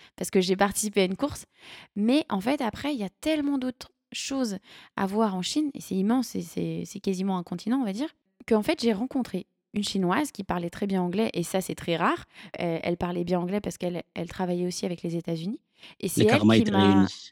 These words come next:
Speaker 1: <laughs> Exactement, non, mais, euh, incroyable. D'ailleurs, j'ai fait, euh, mannequin pour chaussettes pour, euh, cette, euh, cette, euh, cette Chinoise. Pour ça, c'est une autre histoire, mais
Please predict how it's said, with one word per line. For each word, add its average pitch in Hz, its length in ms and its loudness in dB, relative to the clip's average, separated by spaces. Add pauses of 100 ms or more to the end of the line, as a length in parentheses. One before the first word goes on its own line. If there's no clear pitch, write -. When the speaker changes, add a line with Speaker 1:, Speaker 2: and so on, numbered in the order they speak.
Speaker 1:
<laughs> - 480 -8
Exactement, 285 680 6
non, 220 140 6
mais, 180 240 4
euh, 170 160 2
incroyable. 226 400 6
D'ailleurs, 208 200 10
j'ai 233 120 4
fait, 214 220 4
euh, 185 380 6
mannequin 254 380 4
pour 233 160 -4
chaussettes 262 440 4
pour, 208 180 2
euh, 196 100 8
cette, 214 280 0
euh, 185 560 4 (100)
cette, 226 240 0
euh, 208 160 8
cette 160 220 8
Chinoise. 151 320 8
Pour 233 120 0
ça, 277 120 8
c'est 254 100 4
une 233 120 10
autre 240 140 2
histoire, 214 380 4
mais 180 160 0